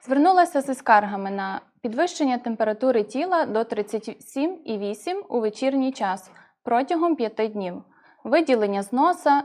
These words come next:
біль у горлі, незначний біль у вухах. Хворіє протягом п'яти днів. З другого дня почала самостійно приймати антибіотик, азитроміцин.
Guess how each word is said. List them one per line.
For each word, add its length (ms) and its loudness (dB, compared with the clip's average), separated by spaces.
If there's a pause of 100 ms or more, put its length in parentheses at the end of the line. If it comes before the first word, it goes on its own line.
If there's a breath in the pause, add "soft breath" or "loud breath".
біль 360 -2
у 120 -2
горлі, 500 2 (240 loud breath)
незначний 680 -2
біль 300 -2
у 100 -6
вухах. 480 -6 (480 soft breath)
Хворіє 440 2
протягом 540 0
п'яти 320 -2
днів. 260 -8 (680 loud breath)
З 120 -8
другого 380 4
дня 280 2
почала 420 2
самостійно 680 -2
приймати 520 -2
антибіотик, 760 0 (200)
азитроміцин. 880 -2